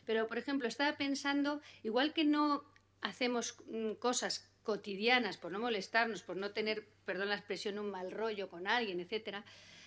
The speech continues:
pero también a veces dejamos de exigir nuestros derechos también por un, con un poco de desidia. Es un ejemplo anecdótico, ¿no? Pero, eh, tienes un problema en un restaurante y el niño sale con una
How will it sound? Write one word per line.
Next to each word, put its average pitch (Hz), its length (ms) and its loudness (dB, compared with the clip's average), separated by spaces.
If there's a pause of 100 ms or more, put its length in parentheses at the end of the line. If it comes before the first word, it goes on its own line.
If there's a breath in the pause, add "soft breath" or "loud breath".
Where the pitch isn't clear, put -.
(300 loud breath)
pero 240 140 0
también 247 220 4
a 370 60 6
veces 370 300 0
dejamos 311 400 4
de 302 60 0
exigir 294 340 -2
nuestros 269 380 -2
derechos 277 500 -2 (120)
también 277 300 2
por 339 120 -4
un, 320 140 2 (160)
con 254 180 2
un 311 100 6
poco 349 240 0
de 285 120 0
desidia. 220 540 -4 (360 loud breath)
Es 240 80 -2
un 320 80 8
ejemplo 320 640 4
anecdótico, 190 760 -2
¿no? 302 180 -4
Pero, 202 240 0 (300 loud breath)
eh, 226 360 4 (640)
tienes 320 260 4
un 320 120 6
problema 285 480 6
en 277 80 2
un 277 80 2
restaurante 285 800 2
y 269 160 2
el 214 200 2
niño 269 360 2
sale 269 400 2
con 220 180 -2
una 208 580 -4